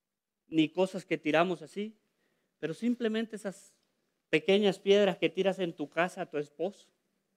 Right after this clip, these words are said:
a tus compañeros de trabajo.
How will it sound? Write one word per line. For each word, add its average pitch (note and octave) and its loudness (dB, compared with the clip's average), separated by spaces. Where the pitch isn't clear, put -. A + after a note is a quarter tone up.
a C#3+ -14
tus - -12
compañeros D3+ -2
de E3 -6
trabajo. D#3 -14